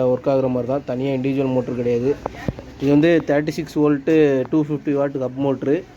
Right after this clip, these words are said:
ஸ்பீடு பார்த்தீங்கன்னா, இருபத்தஞ்சு to முப்பது வரை போகும். இது கண்ட்ரோலர் பாக்ஸு. இது கண்ட்ரோலர் பார்த்தீங்கன்னா, உங்களுக்கு தேர்ட்டி சிக்ஸ் வோல்ட்டில் ஒர்க் ஆகக்கூடியது. ஆ, தேர்ட்டி வோல்ட் வரை ஒர்க் ஆகும், அதுக்கு கீழே போச்சுன்னா ஒர்க் ஆகாது.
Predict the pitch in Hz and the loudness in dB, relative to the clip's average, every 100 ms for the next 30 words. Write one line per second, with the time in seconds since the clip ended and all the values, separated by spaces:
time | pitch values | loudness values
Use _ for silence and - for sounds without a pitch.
0 | - - - - - - 175 160 160 147 | -20 -20 -20 -20 -6 4 4 6 2 2
1 | 156 165 151 147 147 143 147 143 131 135 | 2 2 2 2 0 0 0 -2 -2 0
2 | 135 143 135 127 135 - - - - - | 2 2 0 -2 -2 -4 -8 -18 -20 -20
3 | - - - 143 139 135 156 156 147 131 | -20 -18 -6 -2 0 2 4 4 2 0
4 | 131 - 147 160 - - - - 147 135 | -2 -2 -4 -4 -8 -20 -20 -10 -6 -4
5 | 135 139 151 147 139 139 139 143 156 139 | -2 2 4 4 0 -2 0 2 2 0
6 | 139 139 131 123 120 117 - - 139 139 | -2 0 0 0 -2 -6 -18 -8 -4 -4
7 | 147 147 139 143 139 147 139 131 135 135 | -2 -4 -2 -2 0 2 2 2 2 2
8 | 123 127 127 147 - - - - - - | 0 0 2 0 -2 -18 -20 -20 -20 -20
9 | - - - 131 131 131 127 147 147 156 | -20 -20 -8 -2 2 2 2 2 4 4
10 | 156 143 147 156 147 131 135 143 135 135 | 4 2 2 2 0 0 0 0 0 -2
11 | 135 131 131 127 - 139 127 135 127 123 | -2 -2 -2 -4 -2 -2 0 0 2 2